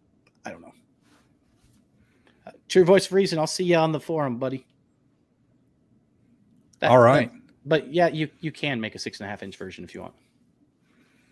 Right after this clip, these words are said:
Speaker 2: All right. Well, I guess it's time to sign out. I'm gonna hit the end broadcast button instead of just leave the stream. That might be more effective to shut the thing down.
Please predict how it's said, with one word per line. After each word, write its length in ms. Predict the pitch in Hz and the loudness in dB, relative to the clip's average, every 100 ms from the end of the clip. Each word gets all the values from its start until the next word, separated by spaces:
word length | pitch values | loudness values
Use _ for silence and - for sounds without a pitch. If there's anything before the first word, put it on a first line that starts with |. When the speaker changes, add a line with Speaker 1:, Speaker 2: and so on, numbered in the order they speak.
| _ _ _ _ _ _ _ _ - | _ _ _ _ _ _ _ _ -2
Speaker 2:
All 120 | 117 | 4
right. 280 | 139 208 143 | 6 6 2
Well, 220 | 120 135 | -2 0
I 80 | 135 | 0
guess 220 | 123 165 | 0 2
it's 100 | 196 | 2
time 320 | 185 - 170 190 | 2 2 4 4
to 200 | 180 190 | 4 4
sign 480 | - 185 196 214 214 | 4 6 6 6 4
out. 280 | 247 220 - | 6 4 4
I'm 140 | 139 | 4
gonna 160 | 202 226 | 8 8
hit 160 | 170 170 | 6 2
the 200 | 175 190 | 2 4
end 160 | 180 | 6
broadcast 600 | 135 151 220 - 147 - | 8 8 8 8 6 8
button 260 | 143 160 160 | 6 8 6
instead 240 | 120 170 | 6 6
of 80 | 151 | 6
just 240 | 135 127 | 6 2
leave 360 | 117 139 165 139 | 4 6 8 6
the 120 | 127 | 2
stream. 640 | - - 185 139 131 165 - | 0 4 6 6 0 -4 -6
That 240 | 139 156 | 0 2
might 160 | 170 165 | 4 6
be 100 | 143 | 6
more 220 | 143 139 | 8 6
effective 360 | 131 165 160 131 | 6 4 4 4
to 80 | 131 | 4
shut 180 | 226 - | 6 6
the 100 | - | 6
thing 240 | 151 143 | 6 8
down. 380 | 147 139 120 | 8 8 4